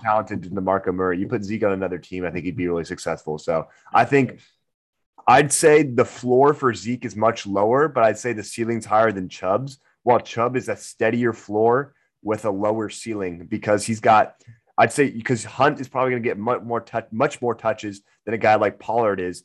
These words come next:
but you also gotta look into the fact that Hunt's also, uh, not, not, the Browns are also gonna be throwing a lot less than the, uh, Cowboys are. So there's a lot of factors,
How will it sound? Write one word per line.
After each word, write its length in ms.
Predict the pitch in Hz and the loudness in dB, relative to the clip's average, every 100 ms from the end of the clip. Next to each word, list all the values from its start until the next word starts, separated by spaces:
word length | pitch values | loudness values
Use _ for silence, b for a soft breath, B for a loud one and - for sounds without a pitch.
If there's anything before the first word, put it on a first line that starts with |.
| _ - | _ -12
but 180 | 107 | -6
you 80 | 113 | 2
also 220 | 117 117 | 4 2
gotta 520 | 107 101 98 98 90 - _ _ | 2 4 6 4 0 -4 _ _
look 160 | 113 117 | -4 -4
into 160 | 117 | -6
the 100 | 104 | -12
fact 380 | 101 107 104 - | -4 0 -2 -2
that 280 | 98 90 - _ | -2 -2 -4 _
Hunt's 360 | - 120 113 - | -4 -4 -4 -4
also, 520 | 113 110 110 101 104 _ _ - | -2 -2 -2 -2 -4 _ _ -2
uh, 220 | 98 92 - - | 0 0 -4 -8
not, 300 | 131 98 127 | -4 -4 -2
not, 180 | 123 123 | -4 -2
the 80 | |
Browns 380 | 110 127 139 131 | -6 -2 -2 -2
are 80 | 123 | -4
also 400 | 123 123 113 - _ | -6 -8 -12 -12 _
gonna 120 | - 120 | -6 -4
be 140 | 117 | -4
throwing 260 | 120 120 110 | 0 2 4
a 80 | |
lot 260 | 104 110 90 | 4 4 2
less 460 | 101 113 95 - - _ _ - | 4 4 4 -6 -12 _ _ -4
than 280 | 110 107 101 | 0 0 -2
the, 240 | 101 101 | -4 -2
uh, 220 | 90 85 - | 0 0 -4
Cowboys 520 | - 113 101 98 90 | 0 0 2 -2 -2
are. 180 | 92 92 | -4 -6
So 180 | - 101 | -6 -6
there's 180 | 113 131 | -4 -2
a 40 | |
lot 220 | 147 175 | 4 4
of 100 | 147 | 2
factors, 600 | 143 131 127 127 120 117 | 2 2 2 -4 -6 -8